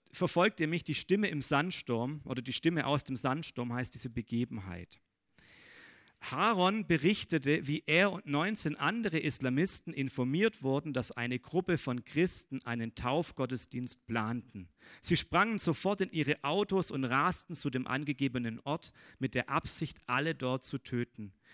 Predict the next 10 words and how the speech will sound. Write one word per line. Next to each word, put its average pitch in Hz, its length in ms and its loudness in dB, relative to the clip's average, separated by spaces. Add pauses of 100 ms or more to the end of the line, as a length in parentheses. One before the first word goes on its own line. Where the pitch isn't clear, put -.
(180)
Ihre 147 260 6
Absicht, 196 500 0
so 147 180 -2
sagte 135 420 -2
Haron, 151 420 0 (140)
sei 135 240 0
gewesen, 135 560 2
Furcht 190 540 0
unter 131 220 -4
Christen - 560 -2